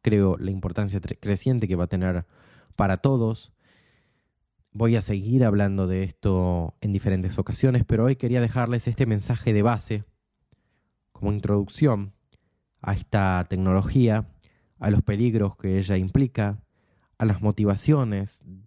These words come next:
oscuras detrás de esto, que son las mismas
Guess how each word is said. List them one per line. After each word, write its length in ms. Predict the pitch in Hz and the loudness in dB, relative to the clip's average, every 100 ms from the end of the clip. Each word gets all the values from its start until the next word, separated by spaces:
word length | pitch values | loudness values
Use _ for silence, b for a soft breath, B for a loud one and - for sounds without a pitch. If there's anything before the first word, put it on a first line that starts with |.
| _ _ | _ _
oscuras 720 | - - - 180 110 82 - _ _ _ _ _ - | -12 -6 2 2 2 -8 -16 _ _ _ _ _ -8
detrás 580 | 107 117 113 104 - - _ | -4 0 0 -2 -10 -20 _
de 180 | - 117 | 2 4
esto, 380 | 120 - 101 98 - - - b b b b | 4 0 -4 -4 -10 -20 -20 b b b b
que 120 | 135 | 0
son 180 | 175 185 | 2 2
las 160 | 170 | 0
mismas 560 | 170 185 190 190 - | 0 -4 -2 -4 -6